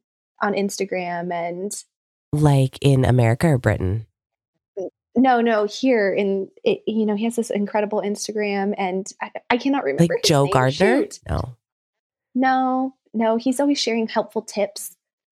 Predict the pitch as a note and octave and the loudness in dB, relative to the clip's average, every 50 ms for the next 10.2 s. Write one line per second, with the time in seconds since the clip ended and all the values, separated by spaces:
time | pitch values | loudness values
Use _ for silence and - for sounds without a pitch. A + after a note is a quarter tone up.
0 | _ _ _ _ _ _ _ _ _ _ _ - A#3+ C4 D#4 D#4+ E4 F4+ D4+ C4 | _ _ _ _ _ _ _ _ _ _ _ -2 0 2 2 2 0 0 -2 -2
1 | C4+ D#4 D4+ - B4+ B4+ F#4 - F4+ F4 F4+ F4 - D4+ D#4 - D#4 - F3 F3 | -2 0 2 2 4 4 2 2 2 0 -2 0 0 2 4 4 4 4 2 0
2 | - - E3 - - A3+ - - B3 C4 B3+ C#4+ F4+ G4+ G4 G4+ - - _ _ | 0 0 -2 0 0 -2 0 2 0 2 2 2 2 2 0 -2 -4 -8 _ _
3 | _ _ _ _ _ _ _ _ _ _ _ _ _ - G4 A#4 G#4+ D4 A3 G#3+ | _ _ _ _ _ _ _ _ _ _ _ _ _ 0 2 2 4 4 2 0
4 | - - D#4+ E4 D4 A3+ G#3+ A3 - - A#3+ A#3 A#3 A#3 A#3 A#3 A3+ A3+ A3 A3 | -2 -4 0 2 2 2 0 0 0 0 0 0 0 0 0 0 0 2 0 0
5 | A#3 A#3 - G#3+ G3+ G3 F#3 G3 G3 _ _ _ _ _ - G3 F#3 F3 E3 F#3 | -2 -2 -4 -4 -2 -2 -2 -4 -4 _ _ _ _ _ -16 -8 -6 -6 -6 -6
6 | F#3+ F#3 G3 - F#3+ F#3+ F#3 F3+ F3+ F3 E3 F3+ D#3+ F#3+ F#3+ F3 E3 F3 - - | -10 -16 -14 -10 -8 -8 -6 -6 -8 -6 -4 -2 -2 0 -2 -2 -4 -6 -6 -6
7 | - - - G#3 - G3 G#3 - G3 E3+ F3 E3 D#3+ E3 E3 E3+ D3+ - - A#3 | -6 -4 -4 -4 -4 -6 -2 0 2 2 4 4 4 4 4 4 2 2 2 2
8 | A3+ A3 G#3+ G3+ G3 F#3 F#3 G3 G3+ _ _ _ _ _ _ _ _ _ _ _ | 2 2 2 0 0 -2 -4 -4 -6 _ _ _ _ _ _ _ _ _ _ _
9 | _ - A#3+ - - - A3+ A3+ A3+ G#3+ F#3 D#3+ E3 F#3 E3+ - - F#3+ - - | _ 0 2 2 2 2 2 2 2 2 2 2 2 0 0 -2 -6 -10 -10 -8
10 | - - - - | -8 -10 -10 -12